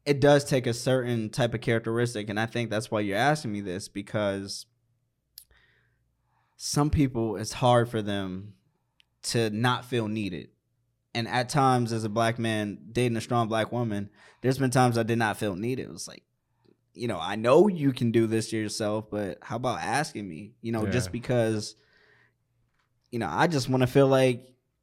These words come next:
Speaker 1: not like you need me, but, like, just feel like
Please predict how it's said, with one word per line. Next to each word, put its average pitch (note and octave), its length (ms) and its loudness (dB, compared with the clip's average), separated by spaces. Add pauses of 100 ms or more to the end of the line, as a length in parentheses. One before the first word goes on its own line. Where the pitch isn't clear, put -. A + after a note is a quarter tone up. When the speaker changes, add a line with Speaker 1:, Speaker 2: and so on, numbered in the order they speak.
Speaker 1:
not D3 260 2
like C#3+ 240 4
you B2 80 0
need D#3+ 340 2
me, B2 420 0 (340)
but, C3 100 4
like, B2 360 4 (500)
just A#2 220 -8
feel C#3+ 180 8
like C3+ 280 4